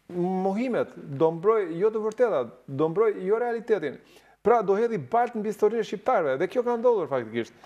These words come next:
Shiko industrinë, shiko shëndetësinë, arsimin, kulturën, ë, nuk mundet që edhe Akademia e Shkencave të ishte ndryshe.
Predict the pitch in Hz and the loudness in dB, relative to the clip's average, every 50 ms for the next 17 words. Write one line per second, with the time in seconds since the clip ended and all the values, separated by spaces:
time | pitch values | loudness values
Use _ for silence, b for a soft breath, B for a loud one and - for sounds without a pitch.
0 | B B B B - - 226 - 269 247 - - - - - 180 175 151 170 151 | B B B B -6 -4 0 2 2 2 0 -2 -6 -4 0 0 0 0 0 -2
1 | - - 214 233 214 160 120 - B B B - - 170 185 202 190 185 175 165 | 0 0 2 2 0 -2 -4 -8 B B B 0 4 4 4 4 2 0 -2 -4
2 | 151 - - 214 202 180 - - 151 135 - - 214 220 196 175 151 135 131 - | -2 -2 -2 -2 -2 -2 0 2 0 0 0 0 -2 -2 0 -2 -4 -6 -6 -4
3 | 156 139 - 220 226 208 190 143 123 B B B B B B B B B _ _ | -6 -2 0 2 2 2 2 0 -4 B B B B B B B B B _ _
4 | _ _ _ - 139 127 - - - - 127 127 135 143 - - 156 165 180 175 | _ _ _ -4 -2 -2 -2 -2 -4 -6 -4 -2 -2 -2 -4 -4 -4 -4 -2 -2
5 | 180 170 160 - - 165 - - 240 165 151 160 160 165 160 156 147 139 135 - | -2 -4 -4 -4 -4 -4 -4 0 0 2 2 2 0 -2 -2 -2 -2 -2 -4 -4
6 | 143 139 143 147 147 139 131 - - 143 135 131 147 143 139 131 131 131 135 131 | -4 -4 -4 -4 -4 -6 -4 -4 -2 -4 -2 0 0 0 0 0 -2 -6 -6 -6
7 | - 147 135 123 139 185 208 - - - | -6 -6 -4 -4 -4 -4 -4 -6 -8 -8